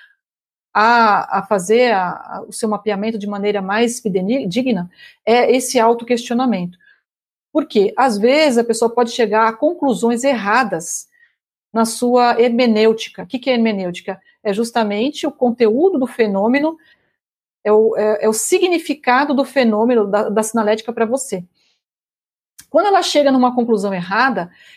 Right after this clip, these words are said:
ela pode passar vários anos, ou a vida toda, é, com um tipo de sinal,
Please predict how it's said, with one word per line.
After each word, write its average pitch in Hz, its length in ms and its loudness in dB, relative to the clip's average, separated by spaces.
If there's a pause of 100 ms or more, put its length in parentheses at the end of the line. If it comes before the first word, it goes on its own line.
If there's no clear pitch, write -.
(100)
ela 269 160 2
pode 285 300 0
passar 269 360 0
vários 269 380 0
anos, 269 520 0
ou 240 120 0
a 254 40 2
vida 294 240 0
toda, 269 540 -2 (120)
é, 220 280 2
com 285 260 2
um 302 40 0
tipo 240 340 -4
de 202 140 -4
sinal, 226 760 0